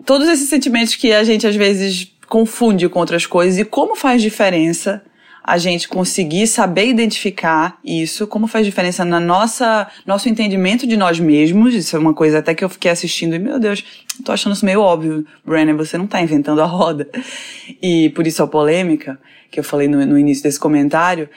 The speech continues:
é, mas ela levanta o ponto de como isso é essencial pra gente se conhecer, óbvio, e pra gente se relacionar com o outro.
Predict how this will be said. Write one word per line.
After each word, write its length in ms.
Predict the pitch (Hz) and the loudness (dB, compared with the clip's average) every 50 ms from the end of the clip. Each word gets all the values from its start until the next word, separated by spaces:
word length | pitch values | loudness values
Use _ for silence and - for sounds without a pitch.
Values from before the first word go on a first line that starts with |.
| - - - - _ - | -20 -20 -20 -20 _ -2
é, 480 | 170 165 160 156 156 151 151 151 151 - - | 0 0 2 2 2 2 2 2 0 0 0
mas 200 | 214 214 208 214 | 0 0 2 2
ela 280 | 214 214 220 - - - | 2 2 2 0 -2 -2
levanta 500 | 202 202 208 196 190 208 214 226 226 233 | 0 0 0 2 0 -2 -2 0 -2 -2
o 40 | 214 | -2
ponto 320 | 202 226 220 220 226 - | -2 0 0 0 0 0
de 80 | 202 226 | -2 -4
como 260 | - - 277 349 403 | 0 0 0 2 2
isso 200 | 302 - - 233 | 0 0 0 -2
é 80 | 226 - - | -4 -2 -2
essencial 560 | - 294 269 - 320 294 269 - 247 208 202 | -2 -2 -2 0 0 0 2 2 0 0 0
pra 220 | 208 226 202 196 | 0 0 -2 0
gente 180 | 190 220 262 262 | 0 0 -2 -2
se 140 | - 254 - | -4 -4 -2
conhecer, 560 | - 214 185 170 165 - - 156 147 - - | -2 -2 0 0 0 0 0 0 0 0 2
óbvio, 480 | - 156 151 156 147 156 196 247 302 294 - _ _ _ _ _ _ - | 2 2 2 2 0 0 0 -2 -2 -2 -6 _ _ _ _ _ _ -2
e 140 | - 226 233 | 0 0 2
pra 160 | 233 254 254 | 2 2 2
gente 140 | 247 254 240 | 2 2 2
se 80 | - 254 | 2 0
relacionar 580 | 247 247 240 247 233 247 262 233 220 220 233 | 0 2 0 0 0 0 0 2 2 2 0
com 220 | 226 - 240 254 262 | 0 0 2 4 4
o 20 | |
outro. 440 | 240 220 202 202 202 - - 143 | 4 4 2 0 -4 -8 -14 -14